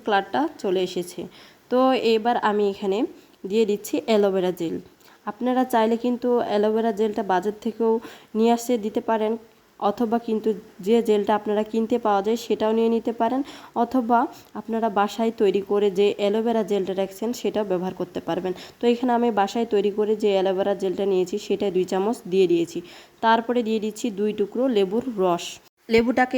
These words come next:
এভাবে হাত দিয়ে চেপে রসটাকে বের করে নিচ্ছি। তো এই চামচের আমি দুই চামচের মতো পরিমাণ লেবুর রস দিয়ে দিয়েছি। তো এই প্যাকটি চুলের জন্য খুবই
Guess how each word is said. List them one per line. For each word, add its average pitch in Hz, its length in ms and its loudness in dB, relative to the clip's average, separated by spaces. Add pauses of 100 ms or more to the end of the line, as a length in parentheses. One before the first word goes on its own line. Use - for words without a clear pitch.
(120)
এভাবে 226 280 0 (100)
হাত 196 140 0 (100)
দিয়ে 233 220 0
চেপে 226 300 -2
রসটাকে 208 420 -2 (100)
বের 202 220 2
করে 185 200 -2
নিচ্ছি। 185 280 -4 (360)
তো - 40 -12 (120)
এই 247 160 4
চামচের 233 540 0
আমি 226 140 0 (100)
দুই 208 200 4
চামচের 214 460 -2
মতো 208 160 -4 (120)
পরিমাণ 196 300 0 (120)
লেবুর 190 340 0
রস 208 140 -2 (140)
দিয়ে 185 220 4
দিয়েছি। 165 360 -2 (420)
তো 240 80 0 (240)
এই 254 160 4
প্যাকটি 226 320 -4 (140)
চুলের 226 300 -2
জন্য 233 140 -2 (140)
খুবই 226 180 -4